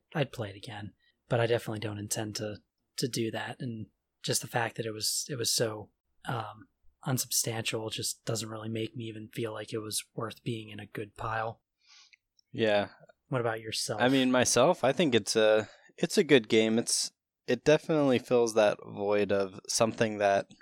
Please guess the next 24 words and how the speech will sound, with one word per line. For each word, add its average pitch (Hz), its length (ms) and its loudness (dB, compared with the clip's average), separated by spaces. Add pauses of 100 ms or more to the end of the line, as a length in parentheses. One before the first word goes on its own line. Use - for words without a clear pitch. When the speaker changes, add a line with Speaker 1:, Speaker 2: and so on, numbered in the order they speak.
Speaker 2:
one, 117 360 2
I 110 100 2
can 101 240 -2
download, 107 520 2 (400)
eh, 67 80 -8 (200)
re-, 104 300 -2
re-, 107 280 -2
like, 101 200 4
install 98 480 -2
on 98 100 -6
my 92 360 -6 (340)
computer 98 540 -2
in, 95 80 -2
like, 90 140 -8
a - 100 -14
couple 95 180 -2
seconds, 113 640 -4 (340)
and 101 100 0
then 98 160 2
I 92 120 0
can 95 240 -6
play 117 300 4
it 113 120 0
for 104 500 2